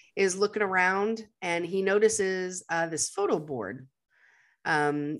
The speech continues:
and in the photo board, there's a picture of Maverick and Iceman when they come back from their, their last successful mission where they kind of mend fences and have a mutual respect for each other. Uh, there's a picture of,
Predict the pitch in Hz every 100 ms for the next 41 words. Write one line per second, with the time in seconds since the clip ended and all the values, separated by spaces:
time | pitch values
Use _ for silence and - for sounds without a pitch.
0 | - 160 156 156 147 175 170 185 185 175
1 | 180 180 175 165 160 - 156 - 151 147
2 | 139 139 131 131 - _ 147 147 147 147
3 | 143 123 131 247 269 269 254 247 240 240
4 | 233 226 220 165 151 151 165 156 139 143
5 | - 143 143 156 127 160 175 214 202 196
6 | 196 202 - 185 - 185 180 170 180 170
7 | 147 143 160 185 170 165 160 160 151 151
8 | 147 151 147 147 135 139 147 135 131 -
9 | - 156 160 160 143 135 - 165 160 165
10 | 160 160 156 156 151 - - - - 87
11 | 107 127 135 139 131 151 143 - 135 131
12 | - 127 113 110 120